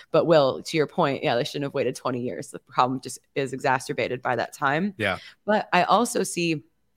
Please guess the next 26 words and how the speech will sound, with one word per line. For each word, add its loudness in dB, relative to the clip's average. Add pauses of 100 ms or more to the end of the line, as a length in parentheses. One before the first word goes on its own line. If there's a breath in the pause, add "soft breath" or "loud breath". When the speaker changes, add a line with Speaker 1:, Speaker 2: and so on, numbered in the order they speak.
(320)
Speaker 1:
kind 2
of, 2
like, -4
two -2
different -2
branches -2
for 0
hotels. 0 (380 loud breath)
And 0
that 0
is, 2
you -2
know, -2
for 2
the 0
ultra 0
luxury 2
or 2
higher 2
end, -4 (560 loud breath)
I 8
really 4
love 0
the -10
front -4
desk -4